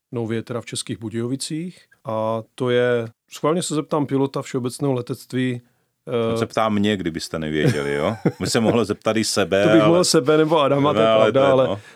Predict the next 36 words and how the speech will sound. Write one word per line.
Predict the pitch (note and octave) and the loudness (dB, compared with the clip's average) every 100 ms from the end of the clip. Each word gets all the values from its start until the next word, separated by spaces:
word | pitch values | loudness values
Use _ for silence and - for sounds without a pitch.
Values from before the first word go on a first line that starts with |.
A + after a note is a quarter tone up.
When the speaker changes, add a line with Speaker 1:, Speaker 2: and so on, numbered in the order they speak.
| _ | _
Speaker 1:
ale | - A#2+ | -2 0
tak | C#3 | 0
Speaker 2:
Jsou | A#2 G#2+ | 0 0
Speaker 1:
zep-, | |
Speaker 2:
vhodnější | G2 A2+ A2+ - G#2 | 2 2 2 0 -2
cíl. | - F#2 E2+ - - | -2 -2 -2 -6 -10
Speaker 1:
zeptáme | A#2+ B2 - C3 B2+ | -8 -6 -2 0 0
se | - | 0
vhodnějšího | B2+ A#2+ B2 B2+ B2+ - B2+ B2+ | -2 -2 -2 0 -2 -2 -4 -4
cíle, | - A#2+ A#2 A#2 A2+ | -4 -2 -2 -4 -8
jak | A2+ G#2+ | -10 -8
to | B2 | -12
vnímá | G#2+ A2+ A2 A2 A2 G2+ _ | -6 -4 -2 -2 -4 -8 _
on. | - G#2 G#2 - _ _ _ - | -16 -14 -14 -16 _ _ _ -10
Speaker 2:
No | D#2+ | -4
tak, | A2 G#2 - E2+ E2+ | -2 -4 -6 -6 -4
nejjednodušší | E2 F2 F#2 F#2+ F#2+ G2 G#2+ | 0 2 2 2 0 -2 0
je | G2+ | 0
ten | G#2+ G2 | -2 -4
prostor | G2+ - A2 | -6 -4 -2
obletět, | B2 F#3 - C#2+ - | 0 -2 -2 -6 -6
ne? | C2 C#3 - - | -10 -12 -10 -4
Speaker 1:
<laughs> | E3 - F#3 | -4 -2 -4
Sam-, | C#3 B2+ | -2 -2
to | C#3+ C#3 | 0 2
vždycky, | C3 C#3 C3+ - G#2 B2 | 2 0 0 -8 -10 -6
jakýkoliv | B2+ C3+ F2 F2 | -4 -2 -2 -2
Speaker 2:
Jo, | A2+ | -2
Speaker 1:
prostor | A#2+ - A#2+ | -6 -4 -4
je | |
vždycky | A#2 G2+ | -4 -2
Speaker 2:
prostě | |
Speaker 1:
nejlepší | A#2 A2+ A2 A2 | -2 -2 -4 -4
Speaker 2:
obletí. | A2 G2+ F#2+ G2 - - C#3+ - | -2 -2 0 -2 -6 -12 -16 -6
Ne, | C#2 E2+ | -2 -2
zase, | D#2+ - E2 | -2 -4 -4